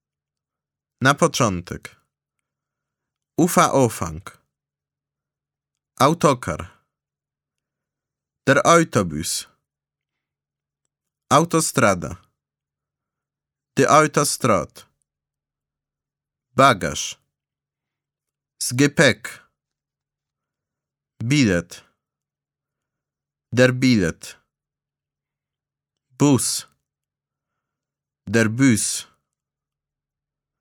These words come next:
Centrum miasta. Stadtzentrum. Droga na dworzec. Der Weg auf Bahnhof.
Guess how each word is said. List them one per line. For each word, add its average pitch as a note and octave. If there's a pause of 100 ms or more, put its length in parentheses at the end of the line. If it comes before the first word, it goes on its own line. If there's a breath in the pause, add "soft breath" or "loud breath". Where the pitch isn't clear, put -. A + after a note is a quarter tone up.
(680)
Centrum D3+
miasta. G2 (1600)
Stadtzentrum. G2 (1700)
Droga D3+
na C#3+
dworzec. G2 (2000)
Der B2
Weg D#3
auf - (140)
Bahnhof. G2+